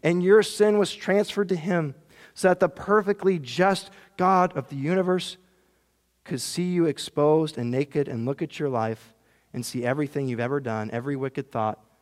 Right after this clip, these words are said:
every, every evil word, every sinful feeling and desire and intention and action, and he can say,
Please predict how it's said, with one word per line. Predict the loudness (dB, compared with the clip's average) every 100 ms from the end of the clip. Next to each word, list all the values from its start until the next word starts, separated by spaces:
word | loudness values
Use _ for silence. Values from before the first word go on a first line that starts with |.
| _ -8
every, | -6 -4 -4 -6
every | -8 -6 -6
evil | -4 -4 -6
word, | -4 -4 -4 -8 _ _ _
every | -4 -4 -4
sinful | -6 -8 -10
feeling | -10 -6 -4 -4 -6 -6
and | -8
desire | -8 -6 -4 -4 -4
and | -6 -8
intention | -10 -10 -12 -12 -12 -10
and | -8
action, | -6 -8 -8 -10 -10 -14 -16
and | -14 -8
he | -10
can | -8 -12
say, | -8 -6 -4